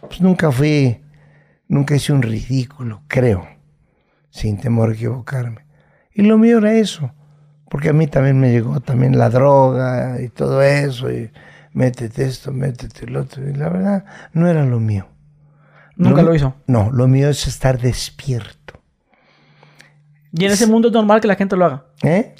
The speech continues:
Speaker 2: ¿Es normal que la gente haga eso?
Speaker 1: No, como normal no.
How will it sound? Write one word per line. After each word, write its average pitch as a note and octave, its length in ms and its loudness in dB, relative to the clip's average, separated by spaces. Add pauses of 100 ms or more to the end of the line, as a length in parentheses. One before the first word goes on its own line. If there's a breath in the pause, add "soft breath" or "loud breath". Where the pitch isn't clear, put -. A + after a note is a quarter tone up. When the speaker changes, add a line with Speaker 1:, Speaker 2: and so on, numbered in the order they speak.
Speaker 2:
¿Es E3 140 2
normal F#3+ 380 2
que G3 80 -2
la F3 80 0
gente F#3+ 220 -4
haga G3 100 -2
eso? G#3 140 -8 (180 loud breath)
Speaker 1:
No, G3 260 0 (640)
como F3 240 2
normal A#3+ 560 4
no. G2+ 220 2